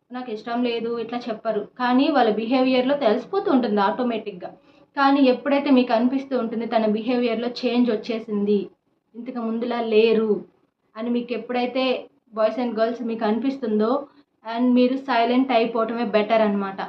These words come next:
వాళ్ళు రిక్వెస్ట్ చేసుకోవద్దు, రిక్వెస్ట్ చేసుకుంటే వచ్చే లవ్ మీకు అసలు అవసరమే లేదు.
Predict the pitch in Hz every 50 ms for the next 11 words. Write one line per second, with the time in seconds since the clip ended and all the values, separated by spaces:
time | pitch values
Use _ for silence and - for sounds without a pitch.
0 | - - - 220 220 226 226 220 202 214 214 220 - 262 277 269 277 - 269 240
1 | 240 240 - - 247 240 226 214 208 190 208 202 202 202 202 - - 254 277 269
2 | - 269 254 247 247 - 254 247 247 247 240 226 220 214 214 - 247 226 220 220
3 | 214 214 220 226 226 226 226 220 214 - 233 214 196 202 226 240 - 240 226 226
4 | 220 208 202 196 190 185 185 202 202